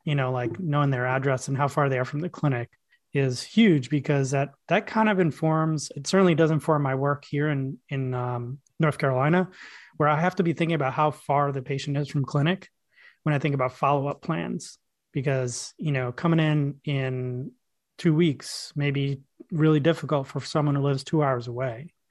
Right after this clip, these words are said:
right? And so, you know, so it's just stuff like that. So that, that, you know, just seeing the glimpse of what could be potentially integrated into the future of E H Rs, um,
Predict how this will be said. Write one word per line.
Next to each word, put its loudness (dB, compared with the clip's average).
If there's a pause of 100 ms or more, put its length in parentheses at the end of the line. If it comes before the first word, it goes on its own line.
(140)
right? 0 (400)
And -4
so, -4 (420)
you 0
know, -2
so -8
it's -4
just -2
stuff 0
like 0
that. 0
So -4
that, -4
that, 0
you 2
know, 0 (800)
just 2
seeing 4
the 2
glimpse -2
of 0
what 0 (320)
could 0
be 2 (280)
potentially -2
integrated 2
into -2 (400)
the -6
future -2
of -2
E -2
H -4
Rs, -4 (160)
um, -4